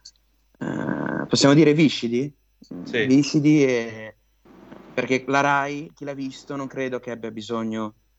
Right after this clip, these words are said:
Speaker 1: di, di questo, di, di ottenere ascolti in questo modo. È già uno dei programmi più visti,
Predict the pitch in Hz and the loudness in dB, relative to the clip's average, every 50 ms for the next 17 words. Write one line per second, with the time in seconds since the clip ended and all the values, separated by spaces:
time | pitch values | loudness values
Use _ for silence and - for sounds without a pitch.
0 | - - - - - - - 110 107 110 107 107 107 107 104 101 101 101 101 98 | -20 -20 -20 -20 -16 -10 -6 -2 0 2 2 2 2 2 0 0 0 0 0 -2
1 | 101 98 - 107 - - 107 101 - - - - 101 95 - - - - 107 110 | -2 0 0 0 2 2 0 0 0 -4 -6 -6 -6 -6 -6 -10 -8 -2 2 4
2 | 110 110 104 117 113 - 117 113 110 113 110 - 120 110 104 107 104 107 - - | 4 6 6 4 4 4 4 4 4 4 4 2 0 0 0 0 -2 -2 -4 -2
3 | 107 104 101 98 101 107 104 123 131 135 139 135 127 120 117 120 113 113 117 120 | -2 -2 -2 0 0 0 2 4 4 4 4 2 0 -2 -4 -6 -6 -8 -6 -8
4 | 117 113 110 123 120 113 113 113 113 - - - 120 120 | -8 -10 -10 -10 -10 -8 -8 -10 -10 -14 -14 -12 -10 -10